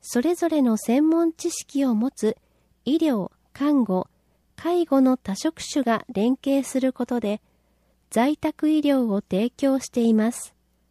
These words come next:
在宅医療の現場では、自宅に戻ることによって、笑顔が増えたり、能力が改善した患者さんの姿をたくさん見てきました。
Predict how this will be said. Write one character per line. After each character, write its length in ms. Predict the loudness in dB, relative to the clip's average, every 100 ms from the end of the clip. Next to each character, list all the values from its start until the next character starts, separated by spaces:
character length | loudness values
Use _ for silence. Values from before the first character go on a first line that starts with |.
| _ _ _ _ _ _ _ -2
在 260 | 0 0
宅 320 | 0 -2 2
医 80 | 2
療 240 | 4 4 4
の 160 | 2
現 320 | 2 2 0
場 80 | 0
で 160 | 0 0
は、 240 | 0 -4 _ _ _ _ _ _
自 140 | -4 -2
宅 280 | -2 2
に 120 | 4 6
戻 260 | 4 4
る 120 | 2
こ 120 | 0 0
と 140 | 4
に 140 | 4
よ 100 | 4
っ 20 | 0
て、 360 | _ -4 -4 -6 _ _ _ _ _ _
笑 120 | -2 0
顔 300 | 2 2 0
が 140 | -2 -2
増 60 | 0
え 140 | 0
た 180 | -2 -2
り、 220 | -2 -2 _ _ _
能 220 | 2 4 4
力 300 | 2 2 2
が 160 | 2
改 280 | -2 -4 -2
善 280 | 2 2 2
し 100 | -2
た 160 | -8
患 300 | -6 -2 -2
者 100 | -2
さ 180 | -2 0
ん 120 | 0
の 100 | 2
姿 540 | 0 -4 -4 -4 -2 -4
を 100 | -4 _ _ _
た 140 | -8 -8
く 100 | -8
さ 220 | -2 2
ん 100 | 4
見 100 | 2
て 120 | -2
き 160 | 0 0
ま 140 | 0
し 100 | -4
た。 240 | -8 -10